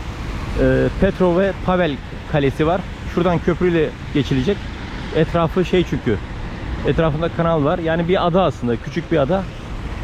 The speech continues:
Burası da ada sanırım. Evet, buradan da ben Vasilyevski Adası'na gitmeyi planlıyorum. Şuraya, buradan da Vasilyevski Adası. O da şöyle ileride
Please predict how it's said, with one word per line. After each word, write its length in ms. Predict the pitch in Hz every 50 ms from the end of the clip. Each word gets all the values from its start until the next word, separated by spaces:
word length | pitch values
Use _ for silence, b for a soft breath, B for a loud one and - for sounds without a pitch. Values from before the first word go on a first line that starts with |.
| - - - - - - - - - - - 120 131
Burası 300 | 143 190 208 170 - 202
da 100 | 190 208
ada 200 | 170 151 135 147
sanırım. 420 | 135 - 147 147 139 151 196 214 240 254 - -
Evet, 160 | 160 160 139 117 117 139
buradan 320 | 170 175 185 202 185 170
da 100 | 196 185
ben 160 | 180 180 180
Vasilyevski 500 | 180 170 - - 175 175 165 - - 185
Adası'na 280 | 170 165 156 - 170 165
gitmeyi 280 | 135 - - 143 131
planlıyorum. 400 | 107 113 127 117 117 113 113 107 101 - - - - - - - - - - - - - - - - - - -
Şuraya, 460 | 190 185 185 180 175 185 185 180 160 - 151 156
buradan 320 | 175 180 160 170 165 156
da 240 | 160 190 180 151 - - - - - 151
Vasilyevski 540 | 156 151 143 - 147 156 156 135 - -
Adası. 360 | 139 120 123 117 - 120 113 - - 135
O 80 | 147
da 200 | 151 165 160 - - 143 -
şöyle 220 | 151 139 135 143
ileride 340 | 147 139 131 127 120 123